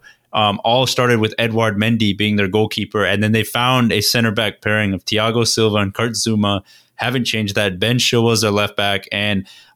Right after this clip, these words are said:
um, Reece James is their right back. And they've just looked very solid. I think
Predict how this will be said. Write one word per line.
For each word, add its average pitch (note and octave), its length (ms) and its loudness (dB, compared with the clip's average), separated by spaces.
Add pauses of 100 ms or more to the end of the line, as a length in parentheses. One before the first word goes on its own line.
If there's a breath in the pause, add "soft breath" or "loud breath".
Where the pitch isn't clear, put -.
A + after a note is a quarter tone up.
um, G2 540 0
Reece B2 240 2
James A2+ 440 0
is F#2+ 140 -4
their F#2+ 140 0
right B2+ 220 0
back. F2+ 240 -2 (320 soft breath)
And A2+ 500 0 (720)
they've B2+ 240 0
just D3 220 -2
looked E3+ 220 0
very B2+ 240 2
solid. C#3+ 400 2
I A2+ 140 0
think C#3+ 300 -2